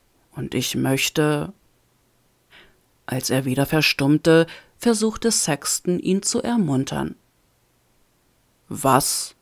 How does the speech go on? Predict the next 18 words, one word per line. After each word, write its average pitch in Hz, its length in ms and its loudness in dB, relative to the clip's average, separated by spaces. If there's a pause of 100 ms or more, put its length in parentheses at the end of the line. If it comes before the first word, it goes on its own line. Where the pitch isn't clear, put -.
(100)
möchtest 185 760 0
du?“ 135 320 -2 (2000)
„Ich 120 400 -4
will 139 220 6
mich 180 280 10
nützlich 180 680 4
machen.“ 127 460 -2 (1500)
Rune 233 420 4
runzelte 170 540 0
die 240 160 -2
Stirn. 135 480 -2 (1500)
„Wollt 123 240 -8
ihr 143 260 4
wirklich 156 500 2
bei 165 160 10
diesem 190 560 4
Wetter 185 320 6
fort?“ 214 680 0